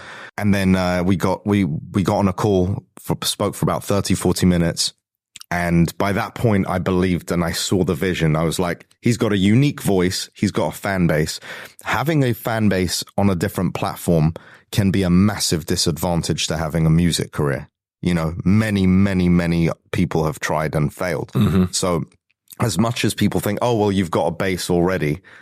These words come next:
Speaker 1: uh, most of his fans wouldn't really, really, they didn't ta-, they didn't love his music as much. They wouldn't show up, show up to his music,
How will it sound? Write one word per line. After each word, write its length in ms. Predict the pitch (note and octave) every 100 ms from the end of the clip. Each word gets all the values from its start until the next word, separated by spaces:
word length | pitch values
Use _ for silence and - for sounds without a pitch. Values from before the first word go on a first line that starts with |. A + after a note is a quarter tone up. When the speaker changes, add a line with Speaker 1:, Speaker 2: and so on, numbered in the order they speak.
| - _ _ _
Speaker 1:
uh, 300 | - F#2 E2 C#2
most 400 | G2 G#2 B2 -
of 100 | F#2+
his 160 | F2+ -
fans 500 | - G2 D#2+ D#2+ -
wouldn't 460 | G2 F#2 F2 - - _ _ _ - _ -
really, 320 | G#2+ G2+ F2
really, 320 | E2+ F#2 F2 E2+
they 180 | F2+
didn't 340 | F2+ G2+ F#2+ F2
ta-, 160 | G2+ F2+
they 180 | - F#2
didn't 240 | E2 G#2 F#2+
love 340 | G2 G2 E2+
his 220 | F2 D#2
music 460 | F2+ A2+ G#2 D#2 -
as 140 | D#2+
much. 180 | E2 C#2+
They 120 | F#2
wouldn't 200 | F#2 F#2+
show 260 | - F#2 F2+
up, 180 | - - _
show 240 | - G#2+
up 140 | F#2 -
to 120 | F#2
his 200 | F2 D#2+
music, 540 | F#2+ G#2 E2+ E2+ -